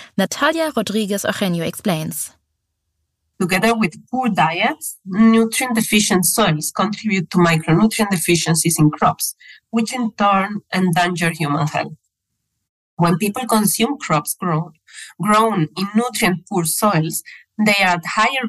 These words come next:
Speaker 2: risk of developing micronutrient deficiencies, or what is called hidden hunger, that currently affects around two billion people, which represents more or less over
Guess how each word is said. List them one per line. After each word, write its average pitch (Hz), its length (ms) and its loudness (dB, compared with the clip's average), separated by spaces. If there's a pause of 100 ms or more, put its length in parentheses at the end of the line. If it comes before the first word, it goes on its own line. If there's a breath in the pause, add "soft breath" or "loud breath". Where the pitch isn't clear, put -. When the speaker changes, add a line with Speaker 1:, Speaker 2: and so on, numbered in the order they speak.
Speaker 2:
risk 214 220 -4
of 185 160 -2
developing 180 500 -2
micronutrient 175 1000 0
deficiencies, - 840 -4
or 180 240 4
what 180 220 0
is 170 400 2
called 165 340 2 (840)
hidden 180 280 0
hunger, 160 460 0 (600 loud breath)
that 202 200 0
currently 226 420 2
affects 196 540 -2
around 170 500 -2
two 233 180 2
billion 180 420 0
people, 165 400 0 (540 loud breath)
which 190 320 0
represents - 560 -2
more 202 280 2
or 190 60 2
less 175 340 0
over 156 320 0